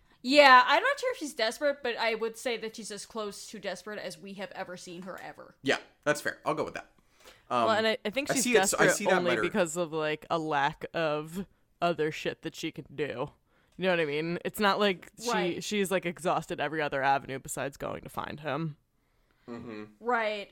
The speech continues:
Speaker 1: and it's like, I think she's mostly frustrated because she's just like, "I have my hands and my brain and this useless sad sack of a man, and I'm Rae Sloane,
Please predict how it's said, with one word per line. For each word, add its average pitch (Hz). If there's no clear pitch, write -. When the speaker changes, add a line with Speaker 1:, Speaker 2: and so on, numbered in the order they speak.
Speaker 1:
and 233
it's -
like, 220
I 269
think 294
she's 294
mostly 233
frustrated 208
because 208
she's 202
just 196
like, 180
"I 185
have 185
my 185
hands 311
and 220
my 175
brain 269
and 214
this 196
useless 262
sad 240
sack 226
of 226
a 220
man, 196
and 220
I'm 302
Rae 330
Sloane, 220